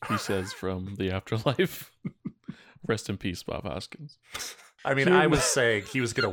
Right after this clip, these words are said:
Speaker 2: win that fight, but I guess, yeah, you can also say the
Speaker 1: <laughs>
Speaker 2: M C U literally murders a digital <laughs> version of a beloved actor.
Speaker 1: It was Disney's revenge 'cause they had a hand on that movie, so.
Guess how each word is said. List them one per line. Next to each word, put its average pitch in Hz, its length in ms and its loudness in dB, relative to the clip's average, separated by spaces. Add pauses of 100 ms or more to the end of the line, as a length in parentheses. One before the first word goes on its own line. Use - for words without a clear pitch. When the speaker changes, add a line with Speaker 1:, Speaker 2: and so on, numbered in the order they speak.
Speaker 2:
win 123 300 0
that 101 300 0
fight, 95 380 -2
but 104 100 0
I 104 80 0
guess, 113 240 0
yeah, 107 280 0
you 113 80 -4
can 117 160 -2
also 123 380 2
say 104 500 0 (240)
the - 380 -2
Speaker 1:
<laughs> - 20 0
Speaker 2:
M 135 200 2
C - 180 -2
U 113 300 0
literally 110 680 0 (180)
murders 113 640 2
a 123 60 -2
digital 165 600 2
<laughs> - 60 -4
version 160 480 -4 (440)
of 147 120 -2
a 143 120 4
beloved 135 480 2
actor. 104 420 -2 (380)
Speaker 1:
It 139 100 -8
was 156 140 0
Disney's 160 420 2
revenge 127 560 2
'cause 101 140 -6
they 120 100 2
had 123 120 4
a 101 60 4
hand 110 300 0
on 101 120 0
that 98 160 -2
movie, 101 360 -2
so. 117 380 -6